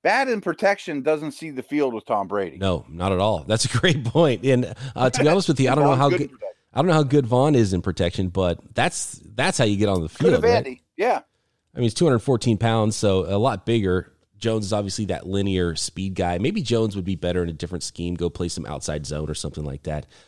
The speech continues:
Speaker 2: Um, but, yeah, I, I don't doubt it. I like it. Keyshawn Vaughn, sleeper, fantasy football
Speaker 1: Sleeper.
Speaker 2: sleeper. Go draft him.
Speaker 1: Yep, get him now while you can.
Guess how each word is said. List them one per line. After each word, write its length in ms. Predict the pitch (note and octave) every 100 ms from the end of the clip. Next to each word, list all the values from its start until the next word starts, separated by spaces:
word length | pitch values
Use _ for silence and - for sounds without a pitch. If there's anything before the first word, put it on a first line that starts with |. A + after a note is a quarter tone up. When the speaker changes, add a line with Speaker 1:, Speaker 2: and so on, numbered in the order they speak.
| _ -
Speaker 2:
Um, 600 | E2+ D#2+ D#2 D2 - - -
but, 240 | F2+ D#2 - _
yeah, 220 | F#2 C#2+ - - _ _ _ _ _
I, 260 | G2+ G2 F2
I 100 | A#2+
don't 120 | D#3+
doubt 180 | C#3+ E3
it. 120 | C3 - _ _ -
I 60 |
like 260 | A2 A#2+ D#3+
it. 100 | -
Keyshawn 360 | A#2+ A2 C3
Vaughn, 300 | G2 A#2+ G2 D#2
sleeper, 440 | - B2+ B2 E2 -
fantasy 340 | - A#2 A2
football 280 | A2+ B2 B2
Speaker 1:
Sleeper. 80 | D3
Speaker 2:
sleeper. 240 | B2 F#2+
Go 160 | E2+ A2+
draft 260 | A2 G2+
him. 80 | - - _ _ _ _ _
Speaker 1:
Yep, 240 | A2+ - -
get 120 | C#3+
him 80 | C#3+
now 200 | C#3+ C#3
while 120 | C#3+
you 80 | C3+
can. 300 | B2+ G2